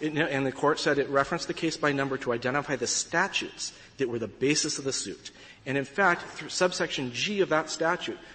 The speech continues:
specifically contemplated additional suits challenging timber harvesting, and the new rule, which said subsection B three and B five are good enough, you don't have to comply with the other five statutes,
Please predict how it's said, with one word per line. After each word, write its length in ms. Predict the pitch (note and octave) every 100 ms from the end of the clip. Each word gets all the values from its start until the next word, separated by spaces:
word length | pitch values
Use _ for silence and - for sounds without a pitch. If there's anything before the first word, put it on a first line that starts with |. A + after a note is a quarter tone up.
| -
specifically 680 | - B2+ - C#4 - - A#3+
contemplated 640 | - G3+ G3 D3+ B2+ A#2+
additional 580 | A2+ - F3 - G3+ G#3+
suits 520 | - G3+ C3+ - - - -
challenging 480 | - D#3 F3 F3+ D#3+
timber 260 | F3+ E3+
harvesting, 480 | C3 A2 G#2+ G#2+ G#2+ - -
and 160 | B2+ B2+
the 60 | B2+
new 240 | D#3 B3
rule, 360 | A3+ C4 C#3+ G2
which 200 | A#2 -
said 260 | C3+ C3
subsection 460 | - C3 D3 C3+ C3+
B 220 | B2 C#3+
three 300 | C#3 C3 C#3
and 140 | C#3 A#2+
B 140 | C#3
five 420 | - D3 C3+ B2
are 100 | A2 F#2+
good 160 | B2+ C#3+
enough, 380 | D3+ A#2+ G#2 - - -
you 80 | A2+
don't 100 | C3
have 160 | C3+ -
to 60 |
comply 340 | - B2+ C#3 B2
with 80 |
the 80 | B2+
other 140 | A#2+ B2+
five 200 | C3 B2+
statutes, 380 | B2+ A#2 G#2+